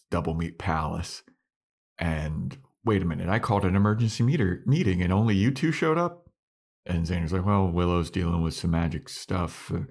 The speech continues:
she's dealing with some research shit about the trio or something." And Anya's get, talking to her demon gal pal, so they're, they'll probably show up a little bit later. And Buffy's like, "Okay,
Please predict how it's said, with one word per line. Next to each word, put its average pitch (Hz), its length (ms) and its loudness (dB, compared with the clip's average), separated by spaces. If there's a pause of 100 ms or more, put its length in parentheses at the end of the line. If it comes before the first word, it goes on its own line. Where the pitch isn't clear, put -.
(320)
she's - 100 -16
dealing 85 260 0
with 82 120 -2
some 85 380 -2
research 92 460 -2
shit 85 360 -2
about 85 480 -2
the 87 60 -8
trio 85 520 -2
or 82 160 -4
something." 92 480 -2 (420)
And 80 320 -2
Anya's 85 460 0
get, - 220 -8
talking 82 340 0
to 82 140 0
her 80 180 0
demon 82 380 -2
gal 80 320 -4
pal, 85 340 -4
so 85 440 -6 (420)
they're, 85 200 0
they'll 101 140 0
probably 82 240 -2
show - 160 -4
up 82 160 -6
a - 60 -6
little 67 160 -6
bit - 180 -10
later. 71 400 -6 (1080)
And 82 220 -2
Buffy's 80 240 -4
like, 73 140 -4
"Okay, 90 360 -4